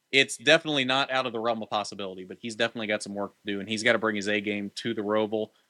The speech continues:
Buescher is much more secure. He has nineteen points on Reddick, and Buescher is very good at road courses. So,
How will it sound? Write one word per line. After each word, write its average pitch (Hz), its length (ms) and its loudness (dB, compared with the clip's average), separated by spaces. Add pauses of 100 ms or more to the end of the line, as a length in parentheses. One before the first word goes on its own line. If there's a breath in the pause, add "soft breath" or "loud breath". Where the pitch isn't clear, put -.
(220)
Buescher 160 480 4
is 117 240 0 (120)
much 139 500 2
more 113 260 -2
secure. 98 640 -8
He 113 220 -8
has 104 400 0 (320)
nineteen 120 580 0
points 104 400 -6
on 104 180 -6
Reddick, 101 300 -2
and 101 160 -4
Buescher 120 340 0
is 104 120 -2
very 104 200 2
good 101 200 2
at 98 100 -6
road 101 220 -2
courses. 101 440 -4
So, 98 260 0